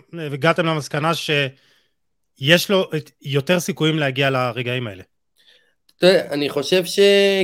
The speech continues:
Speaker 2: כן, אני חושב שהגענו למסקנה הזאת, והיה הצעות מקבוצות, אה, מאוד מכובדות ומאוד מאוד יפות, ובסוף זו בחירה שהיא מאוד לא פשוטה, היא מאוד לא פשוטה.
Speaker 1: ב-,
Speaker 2: אה,
Speaker 1: בוודאי.
Speaker 2: כי אתה גם יודע, אתה, אתה גם מגיע ממקום של קבוצה מאוד מאוד דומיננטית בליגה שלה,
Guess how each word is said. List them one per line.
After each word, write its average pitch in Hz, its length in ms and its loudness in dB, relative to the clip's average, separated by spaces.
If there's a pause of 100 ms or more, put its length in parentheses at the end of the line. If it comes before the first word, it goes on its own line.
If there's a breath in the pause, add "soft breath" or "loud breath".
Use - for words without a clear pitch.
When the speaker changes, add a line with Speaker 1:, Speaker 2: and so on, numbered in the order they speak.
Speaker 2:
כן, 254 220 4
אני 165 120 0
חושב 160 220 -2
שהגענו 180 440 4
למסקנה 165 680 4
הזאת, 135 280 0
והיה 139 300 4
הצעות 175 400 2
מקבוצות, 170 760 -2
אה, 156 380 4
מאוד 156 280 4
מכובדות 151 580 0
ומאוד 151 320 2
מאוד 151 200 0
יפות, 120 420 -4 (420)
ובסוף 135 460 -2
זו 180 120 0
בחירה 175 340 4
שהיא 175 200 0
מאוד 175 400 8
לא 185 160 2
פשוטה, 156 380 0 (140)
היא 143 100 -8
מאוד 156 320 6
לא 175 140 4
פשוטה. 143 380 -6 (280)
Speaker 1:
ב-, 123 180 -12
Speaker 2:
אה, 135 420 4
Speaker 1:
בוודאי. 135 320 2 (360)
Speaker 2:
כי 170 360 6
אתה 170 180 6
גם 170 240 4
יודע, 180 260 4
אתה, 165 480 4
אתה 156 160 0
גם 156 160 4
מגיע 160 380 4
ממקום 180 480 2
של 165 180 -2
קבוצה 156 380 2
מאוד 170 320 4
מאוד 170 220 0
דומיננטית 160 540 2
בליגה 160 340 2
שלה, 165 400 4